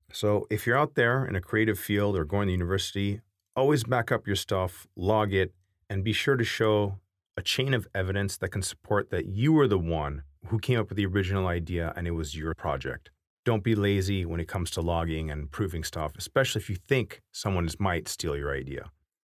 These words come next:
And our last comment. "Oh, goodness. I have taken fashion class for senior year in high school. The first thing the teacher said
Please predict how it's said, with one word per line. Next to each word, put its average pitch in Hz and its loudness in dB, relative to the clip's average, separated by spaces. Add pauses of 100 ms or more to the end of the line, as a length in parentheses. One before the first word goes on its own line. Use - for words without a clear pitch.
(280)
And 139 2
our 110 0
last 113 2
comment. 78 -6 (500)
"Oh, 190 6
goodness. 139 2 (280)
I 131 2
have 185 2
taken 147 2
fashion 107 0
class 117 0
for 92 -2
senior 98 2
year 98 2
in 92 0
high 95 -2
school. 127 0 (400)
The 117 2
first - 2
thing 165 6
the 127 4
teacher 120 0
said 110 2